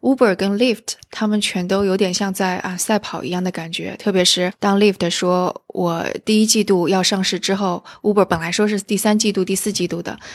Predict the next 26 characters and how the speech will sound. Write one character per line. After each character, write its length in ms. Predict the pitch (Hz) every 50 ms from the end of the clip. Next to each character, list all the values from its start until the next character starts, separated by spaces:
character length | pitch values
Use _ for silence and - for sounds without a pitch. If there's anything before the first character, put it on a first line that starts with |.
| - - _ -
最 160 | - 208 196
近 160 | 196 196 190
好 60 | 190 170
像 100 | 170 180
也 140 | 175 156
是 160 | 165 - - 208
要 160 | 196 185 180
第 180 | - 196 196
一 60 | 196 190
季 160 | - 202 185
度， 160 | - 180 170
然 100 | 170 170
后 100 | 170 175
还 140 | 185 185 175
偷 160 | - - 185
偷 160 | 175 - 196
已 120 | 185 170 170
经 160 | - 170 175
提 160 | - - 160
交 200 | - 196 185 185
了 220 | 185 175 170 - -
那 120 | - 180 175
个 80 | -
S 220 | - 180 - - 196
one 120 | 190 185
的 80 | 175